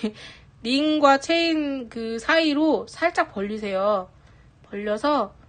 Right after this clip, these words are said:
아니면 그냥 머리만 쭉 집어넣어도 쏙 들어가거든요. 이 상태에서 여기에서,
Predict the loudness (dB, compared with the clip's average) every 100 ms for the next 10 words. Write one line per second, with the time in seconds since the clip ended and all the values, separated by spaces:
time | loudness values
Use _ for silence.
0 | -20 -10 -6 -4 -4 -2 -4 0 0 2
1 | 2 2 0 -2 -8 -12 -12 -10 -4 -2
2 | -2 -4 -2 -2 -2 -6 -20 -20 -20 -20
3 | -10 -2 0 0 -4 -8 -10 -12 -18 -20
4 | -20 -20 -16 -8 -8 -6 -4 -4 -4 -6
5 | -6 -8 -10 -10 -8 -8 -8